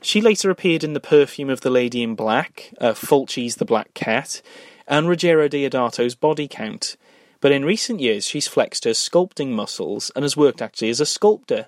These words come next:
on various high-profile films, like Charlie and the Chocolate Factory, The Golden Compass, Wrath of the Titans, Guardians of the Galaxy,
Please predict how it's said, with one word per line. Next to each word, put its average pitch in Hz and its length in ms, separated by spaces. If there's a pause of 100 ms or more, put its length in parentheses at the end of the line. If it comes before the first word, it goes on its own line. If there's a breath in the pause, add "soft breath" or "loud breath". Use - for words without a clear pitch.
on 135 160
various 165 420
high-profile 113 680
films, 110 640 (500 loud breath)
like 110 280
Charlie 120 340
and 117 80
the 110 60
Chocolate 120 340
Factory, 165 540
The 131 100
Golden 113 380
Compass, - 720 (440 loud breath)
Wrath 135 260
of 120 80
the 117 100
Titans, 147 600
Guardians 117 540
of 107 60
the 117 60
Galaxy, 117 680